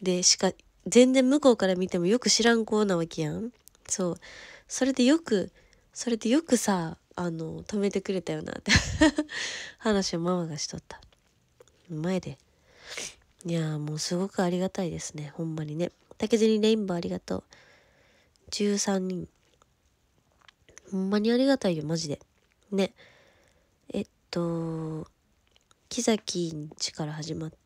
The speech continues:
て、マネージャーさん、優香の家、萌え、みなみ。ちょっと待ってよ。セットリで言うと、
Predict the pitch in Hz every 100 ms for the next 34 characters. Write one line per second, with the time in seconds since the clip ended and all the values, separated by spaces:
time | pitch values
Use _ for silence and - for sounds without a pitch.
0 | - 196 185 156 - _ _ _ _ _
1 | _ _ _ - 180 180 170 175 170 -
2 | 170 165 165 175 196 - 202 196 - 165
3 | 156 156 156 151 - _ _ _ _ _
4 | _ _ _ _ _ _ _ _ _ _
5 | _ _ _ _ _ _ - 190 196 160
6 | - _ _ _ _ _ - 196 180 156
7 | 160 - _ _ - - - - - -
8 | 98 - - - - _ _ - - _
9 | _ - _ _ - - _ - - -
10 | - - - - - - - - - -
11 | 165 - _ - - _ _ - - _
12 | - - _ _ _ _ _ _ _ _
13 | _ _ _ _ - - 269 311 320 220
14 | 202 185 180 - 247 185